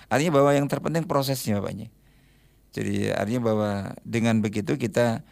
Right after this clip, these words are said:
terus melakukan proses upaya peningkatan keimanan, ketakwaan kita kepada Allah Ta'ala.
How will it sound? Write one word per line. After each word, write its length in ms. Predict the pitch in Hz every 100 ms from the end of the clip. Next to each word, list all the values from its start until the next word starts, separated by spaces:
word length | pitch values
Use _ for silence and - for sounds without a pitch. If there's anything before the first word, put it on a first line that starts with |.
| - _ _
terus 440 | - 131 147 - -
melakukan 560 | 117 104 101 107 113 107
proses 680 | 101 92 - 123 147 - - -
upaya 400 | 110 110 101 110
peningkatan 680 | 110 104 101 101 107 104
keimanan, 480 | 104 101 101 104 113
ketakwaan 480 | 113 - 101 90 101
kita 200 | - -
kepada 160 | - 110
Allah 180 | 95 120
Ta'ala. 280 | - -